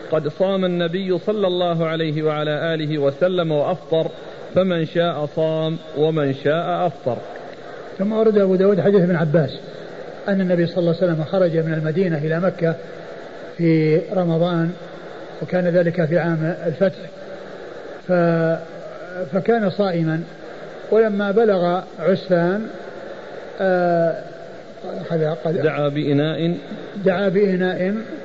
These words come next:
Speaker 2: والناس يرونه، فشرب، فشرب صلى الله عليه وسلم وأفطر، يعني في أثناء اليوم، حتى يعلم الناس بأنه مفطر،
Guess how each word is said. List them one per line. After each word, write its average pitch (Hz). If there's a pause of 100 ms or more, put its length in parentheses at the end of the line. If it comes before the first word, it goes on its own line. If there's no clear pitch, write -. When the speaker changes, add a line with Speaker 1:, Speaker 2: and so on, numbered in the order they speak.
(220)
Speaker 2:
والناس 170
يرونه، 190
فشرب، 196 (1500)
فشرب 180
صلى 185
الله 170
عليه 196
وسلم 190
وأفطر، 175 (1160)
يعني 151
في 165 (280)
أثناء 170 (580)
اليوم، 180 (1300)
حتى 196
يعلم 185
الناس 190
بأنه 185
مفطر، 185